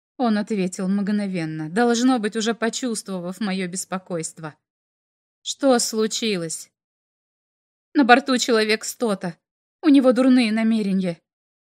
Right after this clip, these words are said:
Крип помолчал. Потом пришел его ясный ответ. "Я слежу за ним.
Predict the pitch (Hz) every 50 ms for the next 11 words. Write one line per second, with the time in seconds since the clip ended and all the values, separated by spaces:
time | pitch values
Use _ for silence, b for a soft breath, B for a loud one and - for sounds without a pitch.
0 | _ _ _ _ _ _ _ _ _ _ _ _ _ - - 247 226 208 196 _
1 | - _ _ - 240 214 190 190 196 190 - - - 175 160 160 160 _ _ _
2 | _ _ _ _ _ _ - 277 277 254 220 214 - 190 208 - - 254 226 214
3 | 196 185 202 190 202 190 175 165 170 - 240 220 233 180 180 - - 185 175 175
4 | 190 - 190 180 170 160 _ - _ _ _ _ _ _ _ _ _ _ _ _
5 | _ _ _ _ - 247 220 214 233 202 202 - - 247 226 233 226 214 220 208
6 | 180 170 180 180 180 175 170 160 156 156